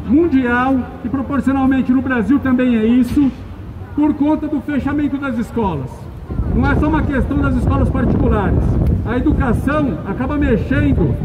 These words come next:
com transporte, alimentação, comércio. Então, a pressão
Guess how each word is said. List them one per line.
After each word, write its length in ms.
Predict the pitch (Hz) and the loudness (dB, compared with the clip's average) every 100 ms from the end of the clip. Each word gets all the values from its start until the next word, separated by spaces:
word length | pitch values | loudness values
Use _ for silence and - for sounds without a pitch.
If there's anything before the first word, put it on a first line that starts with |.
| - - - - | -2 -2 -2 -2
com 280 | 269 294 285 - - - - - | 0 2 2 0 0 0 0 2
transporte, 760 | 269 277 - 277 285 277 - 277 277 - - | 2 2 4 2 2 2 2 2 2 2 2
alimentação, 1080 | - - - - 214 - - - 135 135 127 - - - - - | 2 4 4 4 4 4 4 2 2 0 -2 -2 -2 0 0 0
comércio. 840 | - 269 - 269 277 - - 269 247 - - - | 2 4 4 4 2 0 -2 0 0 -2 0 2
Então, 400 | 247 - 302 294 | 2 2 2 2
a 60 | 277 | 2
pressão 680 | - 247 - 277 302 247 | 2 0 2 2 2 2